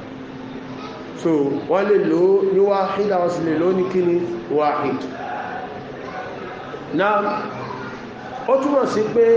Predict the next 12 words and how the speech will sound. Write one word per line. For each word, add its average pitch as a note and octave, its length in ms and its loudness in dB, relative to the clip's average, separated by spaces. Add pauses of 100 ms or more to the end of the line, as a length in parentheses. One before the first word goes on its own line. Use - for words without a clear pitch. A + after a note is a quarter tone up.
(420)
nínú A#3+ 280 2
ọ̀nà A3 380 4
tá G3 100 0
a F#3+ 120 2
máa G#3 200 2
ń G#3+ 80 2
gbà G3+ 200 2
yọ F3 220 4
nínú, E3+ 340 2 (1040)
òun E3+ 240 2
ni F3 100 4
kíni? E3+ 340 4